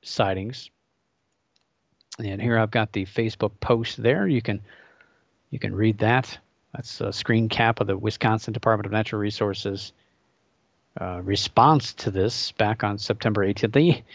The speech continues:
and the alert there also has their official logo there on the bottom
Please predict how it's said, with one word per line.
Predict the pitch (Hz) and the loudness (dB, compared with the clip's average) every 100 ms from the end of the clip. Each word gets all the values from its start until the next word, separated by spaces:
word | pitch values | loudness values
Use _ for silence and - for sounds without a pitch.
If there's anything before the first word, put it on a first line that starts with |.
| - - _ _ 117 | -20 -20 _ _ 0
and | 113 113 | 2 4
the | 107 | 4
alert | 110 113 117 147 - | 2 2 4 4 6
there | 117 | 6
also | 117 135 127 | 6 4 0
has | 113 107 110 | 0 0 0
their | 101 104 | 0 0
official | - - 131 - 101 | -4 -2 -2 0 0
logo | 95 113 110 90 104 - _ _ _ _ _ - | 4 2 4 -2 -4 -12 _ _ _ _ _ -2
there | 104 | 0
on | 92 | 0
the | |
bottom | 90 90 92 90 | 2 2 2 -4